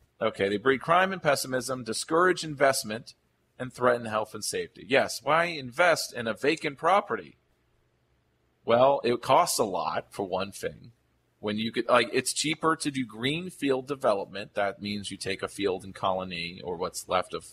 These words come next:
fields in Colony. There really aren't anymore. So let's say Guilderland. Um, there's still open space there,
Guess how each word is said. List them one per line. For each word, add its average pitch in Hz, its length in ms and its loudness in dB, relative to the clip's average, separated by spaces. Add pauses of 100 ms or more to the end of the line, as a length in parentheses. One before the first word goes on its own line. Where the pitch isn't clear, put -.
(440)
fields 80 340 -6
in 82 120 -12
Colony. 80 360 -2
There 87 160 -4
really 90 280 -2
aren't 92 200 0
anymore. 92 380 -2 (140)
So 156 160 2
let's 151 260 0
say 139 120 0
Guilderland. 92 540 -6 (560)
Um, 104 300 2
there's 113 160 -2
still 107 340 0
open 95 240 -8
space 87 380 0
there, 85 360 0